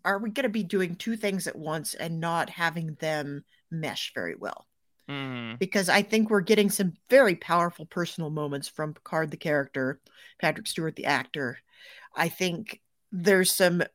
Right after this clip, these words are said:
Speaker 1: really interesting character stuff that's happening here. And it's all kind of tied up in this very rote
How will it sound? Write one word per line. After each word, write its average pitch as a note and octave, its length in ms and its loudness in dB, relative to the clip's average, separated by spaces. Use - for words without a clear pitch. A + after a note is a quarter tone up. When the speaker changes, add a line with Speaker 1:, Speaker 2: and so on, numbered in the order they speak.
Speaker 1:
really F#3 240 2
interesting G3+ 480 0
character G3 360 0
stuff F#3+ 240 -2
that's - 140 -12
happening F#3 380 0
here. F#3 400 0
And F#3 160 4
it's F#3 200 0
all F#3+ 200 6
kind G3+ 180 6
of F#3 160 2
tied F3+ 320 4
up D#3 240 0
in E3 160 -4
this D#3+ 240 -2
very D#3 680 0
rote D#3+ 480 0